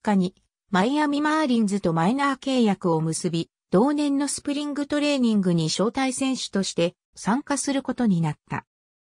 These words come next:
開幕から傘下のトリプルエー級ニューオーリンズベビーケークスでプレーし、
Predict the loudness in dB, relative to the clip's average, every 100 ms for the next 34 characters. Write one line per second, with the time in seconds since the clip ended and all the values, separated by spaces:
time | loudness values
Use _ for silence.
0 | _ -2 0 0 -2 -6 -4 0 0 0
1 | _ _ -2 0 0 0 0 0 0 0
2 | 0 0 2 2 0 0 2 4 4 2
3 | 2 2 2 2 0 0 0 -2 0 0
4 | 0 -6 -4 -2 -2 -6 _ -8 -2 0
5 | 0 0 -2 -4